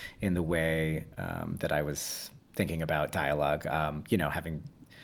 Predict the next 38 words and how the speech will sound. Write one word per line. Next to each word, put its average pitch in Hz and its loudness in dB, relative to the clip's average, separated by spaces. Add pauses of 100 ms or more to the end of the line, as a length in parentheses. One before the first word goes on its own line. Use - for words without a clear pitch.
(160)
having 107 8
just 110 10
done 98 10
Bad 92 6
Jews, 90 4
and 87 2
I 82 2
was 80 2
sort 90 4
of 80 -2
writing 85 2 (340)
along, 90 4 (380)
uh, 85 2
at - 0
the - -2
same 87 4
time, 82 2
writing 80 2
some 82 -2
scenes. 80 0
Yeah, 220 12
I 156 10
mean, 180 10
anything 190 12
that 156 12
you're 135 10
doing, 127 12
I, 98 0
I - 0
guess, 104 6
anything 123 4
that 98 4
you're 92 -2
doing, 92 2 (340)
uh, 101 6
in 117 8
your 107 6
life, 87 2